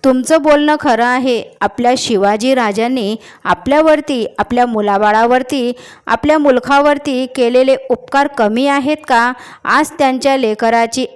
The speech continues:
आतडी कोथळा गाव शिवाराच्या बाहेर पडावा आणि आपण मात्र गप्प बसावं हे शोभून नाही दिसत." तेव्हा तेथे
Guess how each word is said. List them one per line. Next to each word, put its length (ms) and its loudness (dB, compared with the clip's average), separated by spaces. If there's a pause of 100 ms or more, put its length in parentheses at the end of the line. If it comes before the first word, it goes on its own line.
आतडी 600 0 (460)
कोथळा 680 2 (540)
गाव 260 2
शिवाराच्या 880 2 (140)
बाहेर 420 0
पडावा 500 0
आणि 480 -4 (120)
आपण 340 -2
मात्र 360 0
गप्प 300 0
बसावं 640 0
हे 340 0
शोभून 420 2
नाही 320 -2
दिसत." 520 -4 (300)
तेव्हा 320 0
तेथे 320 0